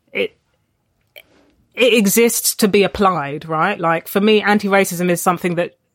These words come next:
needs to be applied in whatever sphere or, or field that you're in.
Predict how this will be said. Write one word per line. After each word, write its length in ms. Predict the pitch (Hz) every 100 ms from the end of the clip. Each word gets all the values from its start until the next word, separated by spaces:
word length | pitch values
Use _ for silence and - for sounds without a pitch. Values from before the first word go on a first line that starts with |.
| _ -
needs 320 | 180 190 -
to 60 |
be 140 | 170 175
applied 640 | - 202 170 156 143 147
in 560 | - 165 156 156 147 151 _ _ _ -
whatever 760 | 185 196 165 165 170 165 151 _ -
sphere 640 | - - 196 220 190 180
or, 380 | 175 175 170 170
or 120 | 185 175
field 540 | - 196 175 170 160
that 120 | 175
you're 240 | 175 180 247
in. 300 | 175 151